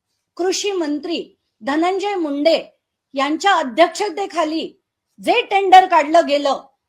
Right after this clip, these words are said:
त्याच्यात तब्बल दोनशे वीस रुपयाला ही बॉटल घेतली गेली, तब्बल दोनशे वीस. आणि इथे मी जे तुम्हाला दाखवतेय ब्याण्णव रुपयाला ही बॉटल,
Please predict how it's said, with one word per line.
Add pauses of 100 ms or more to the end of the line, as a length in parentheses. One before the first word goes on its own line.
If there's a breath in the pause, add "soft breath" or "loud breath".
(120)
त्याच्यात (200)
तब्बल
दोनशे
वीस
रुपयाला
ही
बॉटल
घेतली
गेली, (360)
तब्बल
दोनशे
वीस. (220 soft breath)
आणि
इथे
मी
जे
तुम्हाला
दाखवतेय (360 soft breath)
ब्याण्णव
रुपयाला
ही
बॉटल,